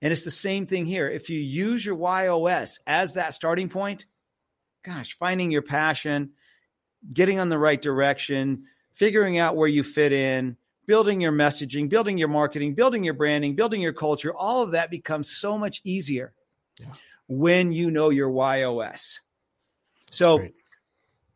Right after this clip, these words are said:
Speaker 1: you know, something else we got coming up that I think you're gonna find fascinating. We're about to do a series called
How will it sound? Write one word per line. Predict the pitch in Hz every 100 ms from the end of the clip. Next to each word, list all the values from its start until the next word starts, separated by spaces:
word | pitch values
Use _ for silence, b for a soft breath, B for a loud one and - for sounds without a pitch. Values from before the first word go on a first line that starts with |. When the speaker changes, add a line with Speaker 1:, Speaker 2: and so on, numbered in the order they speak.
| _ -
Speaker 1:
you | 175
know, | 196
something | 185 247 254 233
else | 233 226
we |
got | 165 156
coming | 165 165 151
up | 143
that | 147
I | 135
think | 196
you're | 175
gonna | 156 147
find | 156 143
fascinating. | 147 143 139 135 113 113 _ _ _ _ _ _ _ _ _ _ -
We're | 139 190
about | 190 190
to | 180
do | 170
a | 151
series | - 175 160 143 131
called | 143 135 131 127